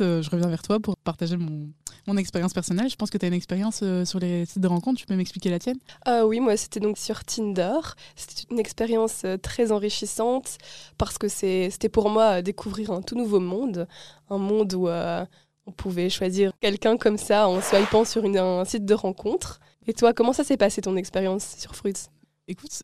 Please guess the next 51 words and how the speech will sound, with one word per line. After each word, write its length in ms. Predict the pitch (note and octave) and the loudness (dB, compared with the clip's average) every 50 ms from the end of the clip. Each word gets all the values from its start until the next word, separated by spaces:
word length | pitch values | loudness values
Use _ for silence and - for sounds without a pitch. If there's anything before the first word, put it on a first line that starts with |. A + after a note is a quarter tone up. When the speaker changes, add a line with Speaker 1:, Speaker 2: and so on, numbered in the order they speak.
| - - - | -14 -18 -14
Speaker 1:
franchement, 380 | - - F3+ - - B3+ C4+ | -10 -10 -8 -4 -4 -4 -4
j'ai, 420 | B3 F3+ F3+ F3+ E3+ E3 E3 D#3+ D#3+ | -4 -4 -4 -4 -4 -4 -4 -6 -6
j'ai 160 | E3 E3+ F3+ | -6 -6 -4
bien 180 | F3 G#3+ B3+ | -2 -2 0
aimé, 300 | B3 A3+ G#3 F#3+ G3+ A#3 A3 | 2 2 2 2 0 0 0
mais 300 | G#3+ G#3+ G3 F#3+ F#3+ - - _ - | 0 0 0 0 -2 -4 -8 _ -14
vraiment, 360 | - F3 G3 G3+ A3+ A#3+ A3 | -6 -2 -2 0 0 -2 -2
c'est 100 | - F#3+ | -4 -4
un 80 | G3 | -2
aspect 200 | A3+ B3+ - - | -2 -2 -2 0
de 60 | B3+ B3 | 0 0
notre 100 | A3+ G3+ | 0 0
personnalité 460 | A3 G#3+ - A#3 G#3 G#3 F#3+ B3 A#3 | -2 0 0 0 0 2 0 -2 -2
qui 100 | - A3+ | -2 -6
ressort 220 | - - C4 B3+ | -4 -4 -4 -4
en 80 | A#3+ A#3 | -4 -2
fait, 160 | - B3 A#3 | -2 -4 -2
parce 160 | - A3+ - | -2 -6 -2
qu'au 80 | - A#3 | -2 -4
final, 420 | F#3+ - A#3+ A#3 A#3+ B3+ C4 - _ | 2 4 4 4 4 2 0 -4 _
on 160 | G#3+ A3+ A#3 | 2 2 2
juge 320 | A3+ G#3+ A3 C4+ C4 B3 A3+ | 2 2 0 0 0 2 2
les 80 | A#3 A3 | 2 2
gens 140 | A3 A#3+ A3+ | 2 0 0
par 120 | - F3+ | 0 0
le 60 | G3 | 0
physique. 460 | G3+ G3 - G#3+ G#3 G#3 A3+ - - - - - - - - - _ | 0 0 0 2 2 2 0 -4 -10 -14 -14 -14 -12 -14 -16 -8 _
Et, 160 | F#3+ G3 F#3+ F3+ | 0 2 2 4
euh, 500 | F3+ F3 F3 F3 E3+ E3+ E3+ E3 - - | 2 2 2 2 0 0 -2 -2 -4 -6
je 80 | - | -8
trouve 140 | - - G#3+ | -6 -6 -6
ça 100 | - - G3+ | -4 -2 -2
un 100 | F#3+ F#3+ | -2 -2
peu, 200 | F#3 - A#3 A#3 | 0 2 4 4
euh, 200 | A3 G3+ F#3+ F#3 - _ _ _ _ | 4 4 2 0 -2 _ _ _ _
méchant 400 | G3 G#3 G#3 - - B3 A#3 A3+ | 0 2 2 2 0 2 2 2
dans 200 | G#3 G3 F3+ F3+ | 2 2 2 0
le 60 | F#3+ | -2
sens 340 | F#3 - A3 G#3+ G3+ - - | -2 -2 -4 -4 -4 -4 -4
où, 100 | G3+ G3 | -2 0
euh, 240 | F3+ F3 E3+ E3 - - _ _ _ | 0 0 -2 -4 -6 -10 _ _ _
la 180 | - E3+ E3+ E3 | -4 -2 -2 0
personne 260 | F3+ F#3+ - - G3+ | 0 -2 0 0 -2
ne 80 | F#3+ F3+ | 0 0
se 60 | E3 | -2
décrit 220 | E3 E3 - F3+ | -4 -4 -4 -6
pas 180 | D#3+ - F3 E3+ _ _ | -4 -4 -6 -8 _ _
uniquement 380 | G3 G3+ F#3+ F3+ - - F#3+ F#3 | -2 0 0 0 0 -2 -4 -2
par 120 | - F3 | -2 -4
le 80 | F3 E3+ | -6 -4
physique. 360 | E3 F#3+ F#3 G3+ A3 - | -4 -2 -2 -2 -4 -6